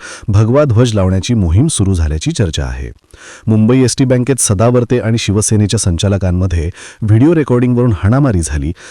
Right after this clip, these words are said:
जिथे दोन्ही गटांनी एकमेकांवर बाहेरील लोकांना बोलावून मारहाण केल्याचा आरोप केला. केरळमधील आनंद अर्जी आत्महत्या प्रकरणावरून युवक काँग्रेसने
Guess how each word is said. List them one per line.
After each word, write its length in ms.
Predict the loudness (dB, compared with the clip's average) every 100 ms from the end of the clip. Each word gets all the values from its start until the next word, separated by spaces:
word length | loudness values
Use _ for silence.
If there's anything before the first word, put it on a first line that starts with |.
| -4
जिथे 160 | 0 2
दोन्ही 320 | 4 4 4
गटांनी 300 | 2 2 0
एकमेकांवर 500 | 0 -2 -2 0 0
बाहेरील 360 | 0 0 0 0
लोकांना 400 | 0 0 0 0
बोलावून 340 | 0 0 0
मारहाण 340 | 0 0 -2 -2
केल्याचा 340 | -2 -4 -6 -6
आरोप 200 | -6 -6 -10
केला. 240 | -14 -14 -18 _ -20 -20 -20 -2
केरळमधील 540 | 0 2 2 2 2 0
आनंद 320 | 0 2 2
अर्जी 300 | 2 2 0 -2
आत्महत्या 520 | -4 0 0 0 -2
प्रकरणावरून 640 | -2 -2 -2 0 0 0 0
युवक 320 | 0 0 0
काँग्रेसने 460 | -2 -2 -2 -2